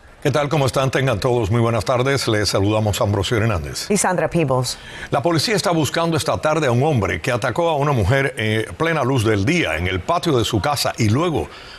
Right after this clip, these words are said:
Speaker 1: procedió a violarla.
Speaker 2: La mujer se armó de valor para contarnos su traumática experiencia. Jenny Padura se nos une en vivo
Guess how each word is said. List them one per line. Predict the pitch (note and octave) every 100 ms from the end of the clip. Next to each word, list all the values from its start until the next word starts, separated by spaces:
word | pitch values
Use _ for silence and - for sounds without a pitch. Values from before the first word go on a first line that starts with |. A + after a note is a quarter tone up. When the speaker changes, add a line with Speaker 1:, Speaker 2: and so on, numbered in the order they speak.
| - -
Speaker 1:
procedió | - C3 - B2+ C3 C#3
a |
violarla. | A#2 A#2+ D#3+ B2+ D2+ - - - - - - -
Speaker 2:
La |
mujer | G#3 F3+ A3 B3
se | - A#3+
armó | G#3 G#3 B3
de | D4+
valor | B3 G#3+ A3+ B3+
para | A#3+ A3
contarnos | G#3+ G#3 G3 A#3+ C#4 C4+ C4
su | A#3+
traumática | - G#3+ F#3+ G3+ G3+ F#3+ F#3+
experiencia. | D#3+ F#3 F3+ G#3 A3+ G3 F3 - - - -
Jenny | D#3 D#3+
Padura | D3+ D#3+ D#3 D#3
se | E3
nos | D3+
une | - F3+ E3+
en | D#3
vivo | F3+ D3 C#3+